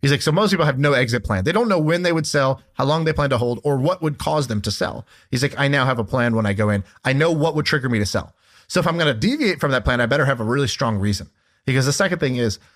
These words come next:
I don't sell now because, you know, the price went down. <laughs> I sell if something I believed before, I now have new information that tells me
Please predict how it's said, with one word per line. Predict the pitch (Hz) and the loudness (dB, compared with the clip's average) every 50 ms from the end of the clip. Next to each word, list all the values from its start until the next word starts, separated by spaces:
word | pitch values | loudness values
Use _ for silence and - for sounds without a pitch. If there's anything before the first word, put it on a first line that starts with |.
| _ _ _ _ _ - | _ _ _ _ _ -2
I | 143 160 | 0 0
don't | 190 220 202 | 0 0 0
sell | - - - 165 170 165 151 143 131 127 120 | -2 -4 -2 0 2 2 2 2 0 0 0
now | 139 131 139 131 120 113 104 | 0 0 0 0 0 0 -2
because, | 104 123 110 - 127 110 104 131 | -2 -2 -2 0 0 0 0 0
you | 117 | 0
know, | 101 90 - | -2 -2 -2
the | - | -4
price | - - 156 170 151 | -2 0 0 2 2
went | 156 123 101 | 0 0 0
down. | - 104 90 82 104 - - | 0 0 -2 -2 -4 -4 -4
<laughs> | - - 214 202 220 208 - | 0 0 0 2 2 0 0
I | 151 156 | 0 -2
sell | 156 - - 214 220 196 180 170 156 - _ _ _ _ _ _ | -2 -2 0 0 2 2 2 0 -2 -4 _ _ _ _ _ _
if | - 156 165 170 | 0 0 0 0
something | - - - 190 196 196 208 185 | -2 -2 -2 -2 0 0 0 2
I | 175 170 160 | 2 2 2
believed | 143 151 139 151 165 165 151 123 | 0 0 0 0 0 -2 -2 -2
before, | 135 123 - - 196 175 131 110 113 151 156 - _ _ _ _ - | -4 -6 -4 -2 -2 0 2 2 0 0 -2 -6 _ _ _ _ -4
I | 139 143 | -2 0
now | 143 147 143 143 | 2 2 2 2
have | 143 143 135 | 2 0 0
new | 139 139 131 | 0 0 0
information | 120 - 120 120 117 107 - 123 120 | 0 -2 0 0 0 0 0 -2 -2
that | 127 104 - | -2 -2 0
tells | 120 107 107 - | 0 -2 0 0
me | - 110 107 104 | -2 -2 -2 -2